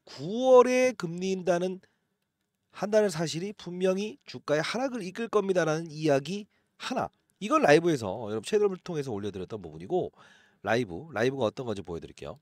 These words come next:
들어오세요. 인생의 선배님들, 제가 도와드릴 수 있는 부분은 대형주기 때문에 시장 산업 업종,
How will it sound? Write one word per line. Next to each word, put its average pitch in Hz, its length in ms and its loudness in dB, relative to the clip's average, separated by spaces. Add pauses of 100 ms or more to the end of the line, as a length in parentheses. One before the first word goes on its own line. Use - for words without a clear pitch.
들어오세요. 90 480 -6 (220)
인생의 123 240 -4
선배님들, 165 560 -2 (240)
제가 196 260 4
도와드릴 220 440 4
수 208 120 -8
있는 190 280 -4
부분은 151 460 -4 (400)
대형주기 254 720 2
때문에 214 480 4 (360)
시장 254 520 -2
산업 220 340 2
업종, 147 440 2